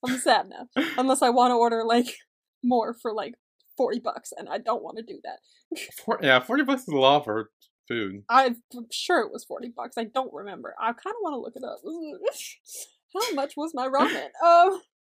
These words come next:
Speaker 1: how was your week, by the way,
Speaker 2: Ouch.
Speaker 1: while I look this up? <laughs>
Speaker 2: Um, it was fine, yeah. I mean, I did go to my uncle's funeral, so that happened. So
Speaker 1: Oh,
Speaker 2: that's
Speaker 1: yeah.
Speaker 2: not fun.
Speaker 1: No, that's not fun.
Speaker 2: But, um, my friends actually invited me to go to Vegas with them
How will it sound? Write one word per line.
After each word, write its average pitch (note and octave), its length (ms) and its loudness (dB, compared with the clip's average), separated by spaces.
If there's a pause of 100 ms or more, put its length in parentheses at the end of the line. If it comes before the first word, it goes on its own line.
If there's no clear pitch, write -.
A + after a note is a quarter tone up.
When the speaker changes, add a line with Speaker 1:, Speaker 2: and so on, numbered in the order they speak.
(600)
Speaker 1:
how F#4+ 60 8
was B4+ 180 10
your A#4 200 8
week, A#3+ 180 -2
by B3 100 4
the A3 60 2
way, A3 80 0
Speaker 2:
Ouch. G#3+ 60 -2
Speaker 1:
while A3 180 4
I A#3 40 0
look A#3 140 -4
this B3+ 160 -8
up? G#3 180 -6 (380)
<laughs> E4+ 120 -2 (340)
Speaker 2:
Um, A3 580 4 (520)
it F4 80 6
was F#4+ 200 4
fine, B2+ 360 4
yeah. B2 400 8
I C#3 100 8
mean, C#3+ 120 8
I - 20 4
did C#3+ 140 6
go D3 100 4
to D3 60 2
my C#3 80 2
uncle's C3+ 240 -4
funeral, A2+ 400 0
so A2+ 100 -4
that G#2 240 2
happened. G2 400 -4
So A#2+ 80 -4
Speaker 1:
Oh, - 20 2
Speaker 2:
that's E3 160 4
Speaker 1:
yeah. G3+ 80 -4
Speaker 2:
not B2+ 200 -2
fun. A#2 400 -2 (100)
Speaker 1:
No, A#3 100 -8
that's - 200 -12
not - 80 -4
fun. C#3 340 8 (440)
Speaker 2:
But, C3+ 60 4
um, C3+ 540 4 (340)
my D#3+ 140 8
friends E3 800 4
actually C#3+ 800 4 (420)
invited D3 440 6
me C#3+ 480 4
to D3 120 4
go C3 140 4
to B2+ 140 -2
Vegas E3+ 360 4
with A2 140 -6
them G2 320 -6